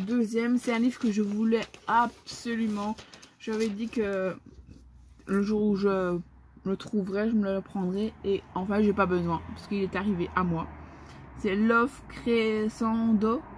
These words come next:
Di-, ici, c'est, je sais pas dans quelle collection il a été publié au début, dans le grand format. Moi, moi, je lis dans le livre de poche en jeunesse. C'est, c'est de Tilly Cole. J'avais lu, euh, Mille baisers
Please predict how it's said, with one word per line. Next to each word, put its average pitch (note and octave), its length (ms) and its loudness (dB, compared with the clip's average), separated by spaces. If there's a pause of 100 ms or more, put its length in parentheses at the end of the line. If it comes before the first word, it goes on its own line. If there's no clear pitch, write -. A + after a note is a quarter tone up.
(1040)
Di-, A3+ 320 4
ici, A#3 320 6
c'est, - 300 -2
je G3 100 -2
sais G#3+ 160 0
pas C4+ 160 0
dans D4+ 140 2
quelle A3+ 240 -2
collection A#3 640 -2
il G3 300 -4
a G3 120 0
été F#3+ 180 -2
publié G#3 480 0
au G#3+ 100 4
début, F#3 480 -4 (280)
dans G3 100 -4
le F#3 80 -4
grand G#3+ 220 2
format. G#3+ 420 -2 (680)
Moi, A3+ 100 4
moi, B3 160 6
je A#3 80 4
lis A3+ 320 2
dans G#3 140 2
le G#3 100 4
livre A3+ 320 2
de G3+ 160 2 (140)
poche G#3 560 -2 (560)
en G3 180 0
jeunesse. G#3+ 480 4
C'est, F3+ 340 -4
c'est G#3 160 -4
de G3+ 140 0
Tilly A#3 540 0
Cole. B3 400 4 (100)
J'avais A3 380 2
lu, A#3 480 6
euh, G#3 280 0
Mille G#3+ 460 4
baisers A3 560 0